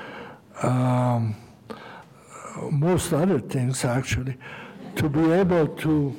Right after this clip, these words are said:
say how to produce flow in that activity. But anybody who knows that activity, uh, should know,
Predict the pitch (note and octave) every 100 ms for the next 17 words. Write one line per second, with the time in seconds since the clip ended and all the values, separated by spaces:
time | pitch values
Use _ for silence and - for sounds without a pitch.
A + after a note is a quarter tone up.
0 | - - - - A3 D#3+ C3 A2+ B2 -
1 | D3 E3 E3 D#3 C#3 - - - - -
2 | - D#3+ D3 C#3 B2+ - - - - D3+
3 | C3 D#3+ D3 - E3 D#3+ D3 C3+ C#3+ C#3+
4 | B2 - F3 D#3 A2+ G#2+ - - - -
5 | - - - C#3+ G#3 G3+ A#3 F#3+ E3+ D#3
6 | C3 D#3 B2+ D3+ F3+ G#3 - F3 C3+ D3
7 | - - C3+ C#3 C3 D3+ - - - -
8 | - - - - - - B2+ C3 B2+ -
9 | - - - F#3+ D#3+ D3+ D3+